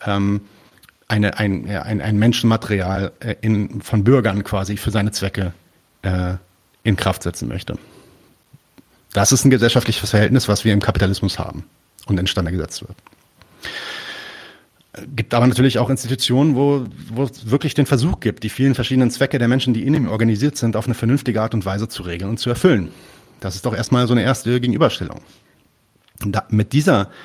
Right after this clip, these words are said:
ähm, ist der Nationalismus noch nicht fertig. Ja? Also in dem ersten Fall, wenn es ein kapitalistischer Staat ist, muss der Staat seine Bürger in dieses Abhängigkeitsverhältnis werfen, was ich oben beschrieben hab, ja, vorhin beschrieben hatte. Nationalismus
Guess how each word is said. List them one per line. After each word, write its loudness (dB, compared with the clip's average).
ähm, 0
ist -6
der 0
Nationalismus 2
noch 0
nicht -4
fertig. -4
Ja? -6
Also 0
in 2
dem 4
ersten 2
Fall, -6
wenn 0
es -2
ein 0
kapitalistischer 0
Staat -6
ist, -14
muss -4
der -6
Staat -2
seine 2
Bürger 4
in 4
dieses -2
Abhängigkeitsverhältnis 0
werfen, -2
was -4
ich -8
oben -2
beschrieben -4
hab, -12
ja, -6
vorhin -4
beschrieben -8
hatte. -16
Nationalismus 0